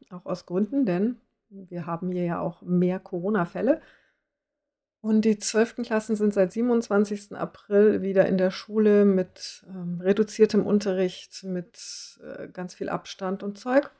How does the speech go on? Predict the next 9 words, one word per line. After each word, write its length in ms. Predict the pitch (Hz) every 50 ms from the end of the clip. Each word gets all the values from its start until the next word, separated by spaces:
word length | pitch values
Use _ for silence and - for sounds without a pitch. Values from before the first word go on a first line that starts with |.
| _ _ _ _ _ _ _ _ _ _ _
Und 300 | - 196 185 185 - -
ab 220 | - 185 - _ 170
nächstem 600 | 180 175 175 180 214 226 - - - - 202 202
Montag 800 | 214 233 294 330 311 285 - - 180 165 175 196 220 - - - _ _ _
sollen 580 | 202 196 196 185 185 190 180 185 185 190 190 185
dann 220 | 180 175 170 175
die 260 | 170 175 170 175 -
Elftklässler 760 | - 196 214 202 - - - 185 175 170 - - 185 180 190 185
folgen. 540 | - - - 233 262 262 190 202 233 247